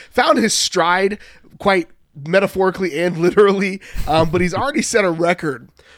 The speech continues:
for postseason <laughs> stolen bases with ten, and Texas could have several more games left on the schedule, so he could set an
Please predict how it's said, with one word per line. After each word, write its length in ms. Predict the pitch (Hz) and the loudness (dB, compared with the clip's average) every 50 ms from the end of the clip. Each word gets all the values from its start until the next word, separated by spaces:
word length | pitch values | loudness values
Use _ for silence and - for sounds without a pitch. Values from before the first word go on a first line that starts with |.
| _ | _
for 360 | _ - - 175 175 180 175 165 | _ -8 -4 0 2 2 2 0
postseason 800 | - - 208 214 233 - - - - - 226 180 208 214 175 160 | 0 0 0 0 0 0 -2 -4 -4 -4 -6 -6 -6 -8 -8 -8
<laughs> 0 | |
stolen 460 | - - 196 - - 202 190 185 156 | -8 -8 -8 -4 -2 -2 -2 -2 -4
bases 500 | 151 156 180 175 - 147 131 139 - - _ - - - - | -6 -6 -6 -8 -8 -12 -14 -14 -16 -20 _ -20 -20 -20 -10
with 320 | - 160 175 170 160 - | -4 -2 -2 -2 -2 -6
ten, 540 | - - - 202 226 214 175 160 151 151 143 - - - - - | -10 -4 -2 0 0 0 0 -2 -4 -10 -12 -16 -20 -20 -18 -6
and 160 | - 165 170 - | -6 -6 -6 -4
Texas 400 | - 214 - - - 220 - - | -4 -6 -4 -4 -6 -6 -6 -2
could 200 | - 220 196 - | 0 0 0 0
have 580 | - - 202 220 - - 180 160 - - - _ - - - - - - - _ - | 0 -4 -4 -4 -4 -4 -6 -8 -8 -10 -20 _ -20 -20 -20 -20 -20 -20 -20 _ -16
several 580 | - - - - 196 190 - - 220 214 196 | -14 -12 -6 -4 -4 -4 -2 2 4 4 4
more 240 | 190 185 180 185 180 | 4 2 0 0 0
games 380 | 156 147 170 175 180 165 139 160 | 0 -2 -2 0 -2 -2 -2 -4
left 220 | 170 165 160 - | -6 -6 -4 -4
on 100 | 165 160 | -6 -6
the 80 | 160 143 | -6 -8
schedule, 480 | - - 175 180 165 165 156 160 160 | -6 -2 -2 -2 0 -2 -6 -6 -6
so 320 | - - 160 127 123 131 - - - - - - | -8 -8 -8 -8 -8 -12 -14 -16 -20 -20 -10 -4
he 140 | - 208 | -4 -4
could 360 | 196 - 269 269 254 226 190 - - - | -2 -2 -6 -6 -8 -10 -14 -20 -18 -14
set 360 | - - 196 202 214 208 - | -10 -2 2 2 2 2 2
an 160 | 190 180 | -2 -2